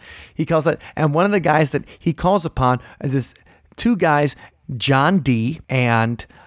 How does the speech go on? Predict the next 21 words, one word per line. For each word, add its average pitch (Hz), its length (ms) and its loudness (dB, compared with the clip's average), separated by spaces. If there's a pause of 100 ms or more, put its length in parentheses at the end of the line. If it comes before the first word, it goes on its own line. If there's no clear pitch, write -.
(160)
Edward 156 380 0
Kelly. - 480 -4 (840)
And 143 160 0
Edward 180 320 2
Kelly 175 280 2
is 123 100 2
a 120 40 2
psychic 131 440 -2
medium. 110 420 -2 (920)
He 139 180 -2
can, 143 320 -2
you 139 120 0
know, 120 120 4
talk 120 300 0
to 131 60 -2
the 127 80 0
dead, 117 240 2
or 110 100 2
he 147 140 2
can, 123 220 -2
he, 117 220 -8